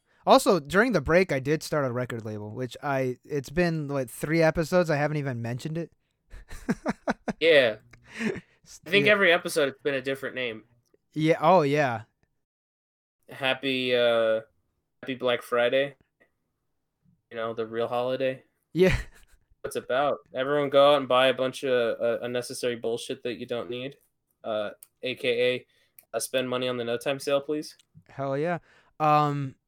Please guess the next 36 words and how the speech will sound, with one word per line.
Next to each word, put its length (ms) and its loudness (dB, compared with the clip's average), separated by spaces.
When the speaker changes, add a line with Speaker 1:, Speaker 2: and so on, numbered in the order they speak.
Speaker 1:
so 540 2
Stay 320 0
Tough 420 0
is 220 -2
not 320 4
having 300 2
a 60 -2
Black 260 -2
Friday 320 -2
sale 280 -4
because 280 -4
I, 120 0
fuck, 400 -12
I 180 -4
just 300 2
started. 420 -2
Speaker 2:
Uh, 260 8
Speaker 1:
<laughs> 180 6
So 260 4
Speaker 2:
you 60 2
don't 140 6
need 140 2
to 60 2
clear 280 0
your 100 -4
shelves 400 0
yet. 240 -4
Speaker 1:
No, 220 6
not 220 6
yet. 360 0
I 120 6
mean, 340 4
I 280 2
am 300 2
kinda, 540 0
like, 300 -2